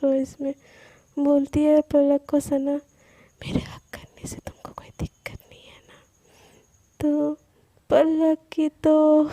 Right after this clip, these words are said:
हालत क्या ही बोलूँ, उसको तो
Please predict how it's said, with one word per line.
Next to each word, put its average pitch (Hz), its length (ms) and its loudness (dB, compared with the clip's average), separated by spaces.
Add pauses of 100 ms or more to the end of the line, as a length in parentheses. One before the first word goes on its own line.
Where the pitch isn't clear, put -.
(640)
हालत 294 640 2 (680)
क्या - 220 0
ही 311 280 4
बोलूँ, 285 480 4 (840)
उसको 302 560 -2
तो 320 240 0